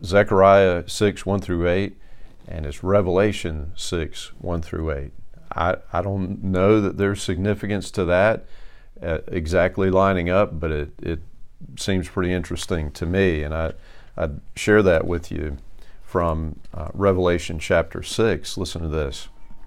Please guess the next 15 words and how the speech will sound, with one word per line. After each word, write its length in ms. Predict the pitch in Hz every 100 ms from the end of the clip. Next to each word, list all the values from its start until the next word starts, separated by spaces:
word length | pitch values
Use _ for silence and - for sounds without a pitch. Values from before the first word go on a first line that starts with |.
| - - - - - - -
"As 160 | 104 95
I 80 |
watched, 640 | 95 104 127 101 92 - -
the 100 | 90
Lamb 340 | 98 107 107
broke 280 | 95 101 90
the 100 | 87
first 460 | - 110 104 -
of 100 | 92
the 100 | 73
seven 440 | 78 - 98 87 78
seals 500 | - 104 98 78 76
on 140 | 78
the 100 | 78
scroll. 640 | - - 110 107 78 73